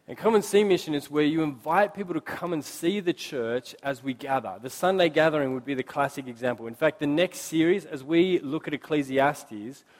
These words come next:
will be a great time to invite people to come and see the church as we engage with God's word and as God's word answers, uh, questions that our culture is asking. I mean, even for the, for next week on our fourth birthday,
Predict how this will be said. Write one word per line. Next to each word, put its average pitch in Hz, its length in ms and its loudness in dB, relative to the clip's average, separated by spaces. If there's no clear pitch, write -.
will 131 100 -4
be 151 160 2
a 135 40 2
great 156 460 4
time 131 320 -2
to 143 100 -10
invite 139 300 2
people 156 160 -4
to - 100 -20
come 147 180 -2
and 147 100 -4
see 143 160 -6
the 135 120 -8
church 117 520 -6
as 127 160 -2
we 139 120 0
engage 143 600 4
with 123 120 -12
God's 139 380 2
word 120 400 0
and 135 140 -2
as 135 120 -2
God's 151 380 0
word 135 400 0
answers, 143 640 -2
uh, 120 220 2
questions 135 640 -4
that 131 120 -2
our 151 120 4
culture 190 500 -2
is 113 100 -8
asking. 139 460 -4
I 151 40 -4
mean, 156 100 2
even 190 340 0
for - 140 -16
the, 151 180 2
for 151 120 -6
next 165 300 0
week 151 180 -2
on 139 80 2
our 139 220 2
fourth 165 420 -4
birthday, 131 640 -2